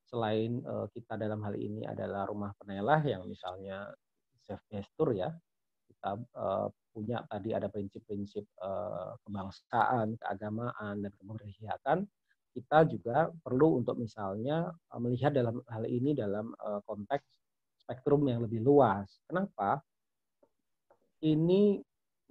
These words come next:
akan menjadi, eh, medan, eh, perjuangan kita khususnya, eh, masyarakat karena, eh, kita melihat bahwa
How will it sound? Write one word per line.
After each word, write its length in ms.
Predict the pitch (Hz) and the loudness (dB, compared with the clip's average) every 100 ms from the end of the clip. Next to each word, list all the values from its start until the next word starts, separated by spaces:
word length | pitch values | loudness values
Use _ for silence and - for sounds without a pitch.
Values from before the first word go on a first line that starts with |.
| - | -4
akan 400 | - 139 151 151 | -2 4 4 4
menjadi, 640 | 123 120 113 110 143 160 - | 4 2 0 0 2 2 0
eh, 680 | _ - 64 60 62 60 57 - | _ -6 -4 -2 -2 -4 -6 -2
medan, 480 | 135 120 131 123 131 | -2 0 2 2 2
eh, 260 | 131 123 - | 0 0 0
perjuangan 640 | 131 127 123 107 117 113 123 - - - | -2 2 2 2 -2 -4 -6 -8 -18 -10
kita 320 | 196 - 117 | -6 -2 0
khususnya, 400 | 107 110 - 110 | -2 -8 -10 -10
eh, 240 | - 117 110 | -8 -6 -4
masyarakat 600 | 110 - 104 92 - 160 - | -4 -6 -8 -6 -4 -4 -2
karena, 240 | 139 180 196 _ _ _ _ _ _ - | -2 -2 -2 _ _ _ _ _ _ -2
eh, 420 | 127 127 127 127 127 | 2 4 4 2 0
kita 200 | 139 160 160 | 4 6 6
melihat 400 | 156 131 165 160 | 6 6 4 4
bahwa 560 | 104 92 101 120 156 | -2 -2 0 0 0